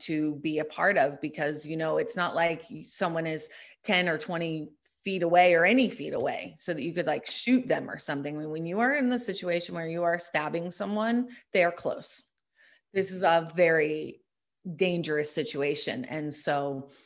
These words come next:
um, it was escalating, and it was, it was a lot of ups and downs. But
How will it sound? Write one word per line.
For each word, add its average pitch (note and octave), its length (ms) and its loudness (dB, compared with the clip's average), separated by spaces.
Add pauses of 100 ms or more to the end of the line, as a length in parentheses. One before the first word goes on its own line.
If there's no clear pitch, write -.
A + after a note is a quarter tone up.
(240)
um, D3+ 460 0
it - 200 0
was D#3+ 400 0 (120)
escalating, D#3+ 960 0
and D3+ 360 -8 (160)
it D3 220 -4
was, E3+ 280 -6
it F3+ 80 -2
was E3 320 -6
a - 100 -2
lot E3 320 0
of D#3+ 140 -2
ups D#3 280 -8
and D#3 180 -6
downs. D#3 600 -2
But D#3+ 300 -4